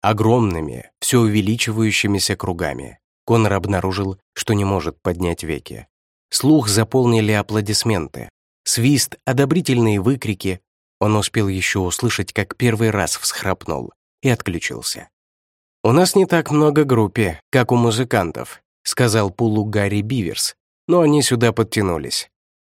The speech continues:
Группе. Поклонницы поп- или рок-группы,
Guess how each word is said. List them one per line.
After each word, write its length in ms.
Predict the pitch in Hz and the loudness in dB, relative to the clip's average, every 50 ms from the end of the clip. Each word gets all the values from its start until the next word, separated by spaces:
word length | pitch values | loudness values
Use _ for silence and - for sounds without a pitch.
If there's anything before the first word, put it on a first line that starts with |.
| _ _ _ - | _ _ _ -8
Группе. 580 | 110 110 - 185 139 - - 78 69 - - _ _ _ _ _ _ _ _ _ _ | -4 0 2 2 2 0 -4 -8 -10 -10 -10 _ _ _ _ _ _ _ _ _ _
Поклонницы 680 | _ 127 131 127 175 185 180 170 165 160 151 - - 135 | _ 2 2 4 4 4 6 6 6 4 2 2 0 -2
поп- 260 | 120 - 180 180 180 - - | 2 2 2 2 2 0 0
или 180 | 170 175 151 | 2 4 4
рок-группы, 800 | 139 123 135 135 120 - 107 101 95 95 85 - - 92 90 | 4 4 4 2 0 -4 -6 -4 -2 -4 -4 -2 -4 -4 -4